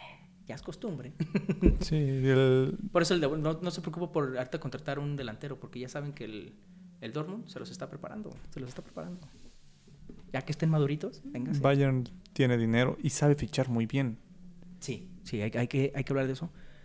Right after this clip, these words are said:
Speaker 1: Mis respetos, mis respetos al sistema de fichaje del Bayern,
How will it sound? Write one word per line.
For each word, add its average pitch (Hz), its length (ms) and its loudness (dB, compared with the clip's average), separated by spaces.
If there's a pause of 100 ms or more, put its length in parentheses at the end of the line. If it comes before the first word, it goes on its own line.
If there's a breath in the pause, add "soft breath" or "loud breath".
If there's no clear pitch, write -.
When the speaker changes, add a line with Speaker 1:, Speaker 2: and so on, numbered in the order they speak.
(360 loud breath)
Speaker 1:
Mis 110 140 -2
respetos, - 520 -8
mis 110 100 -4
respetos 113 560 -6 (460)
al 117 260 -2
sistema 120 420 -4
de 131 60 -4
fichaje - 340 -8
del 107 120 -4
Bayern, 110 260 -4